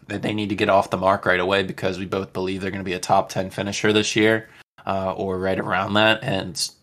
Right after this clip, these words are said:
you need, we, we mentioned with Arsenal needing a good start, uh, Villa need to as well. They, they come into this game with no injuries, but maybe one to a,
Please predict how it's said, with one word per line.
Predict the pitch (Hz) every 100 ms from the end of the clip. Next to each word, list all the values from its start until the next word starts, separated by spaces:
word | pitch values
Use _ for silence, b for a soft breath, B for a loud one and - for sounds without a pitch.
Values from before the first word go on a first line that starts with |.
| _
you | 107
need, | 101 101 -
we, | 101
we | 95 101
mentioned | 98 95 - 95
with | 92
Arsenal | 92 95 - 101
needing | 98
a | 98
good | 95 -
start, | - 98 95 - B B B -
uh, | 92
Villa | 90 104 98
need | 95 95 92
to | 95 92
as | 90
well. | - 104 98 98 - -
They, | 92 90 -
they | 101
come | 95 101 101
into | 98 98
this | 98 -
game | 98 95
with | 95 - - -
no | 101 101 101
injuries, | 98 95 95 95 98
but | - 92
maybe | 98 98
one | 92 98 101 101 101
to | - 92 92
a, | 90 90